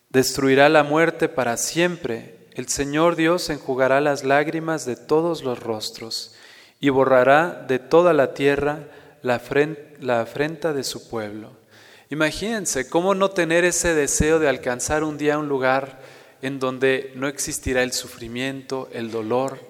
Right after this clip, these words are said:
la enfermedad, pero sobre todo donde estaremos eternamente con Dios,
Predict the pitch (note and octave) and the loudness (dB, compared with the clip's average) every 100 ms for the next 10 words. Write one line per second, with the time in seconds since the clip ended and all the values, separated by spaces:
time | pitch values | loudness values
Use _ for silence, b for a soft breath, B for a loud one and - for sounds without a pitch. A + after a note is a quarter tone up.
0 | - A#2+ A#2 B2 A2 A2 A2 B2+ B2+ - | -14 -12 -10 -10 -10 -8 -2 -2 -2 -8
1 | B B B _ - C3+ B2+ - C#3 C#3 | B B B _ -2 0 0 0 2 2
2 | C#3+ G3 G#3+ G3+ D#3+ C#3 C3+ - C3+ C3 | 4 6 6 6 4 2 0 0 0 0
3 | D#3 D#3+ E3 - B2 - D3 D#3+ D#3 B2+ | 0 -2 -6 -6 -8 -4 -4 -4 -8 -8
4 | C3 D3 D3 C#3 A2+ A2 A2 A#2 B2 - | -10 -10 -10 -10 -12 -12 -10 -10 -10 -12
5 | - b | -12 b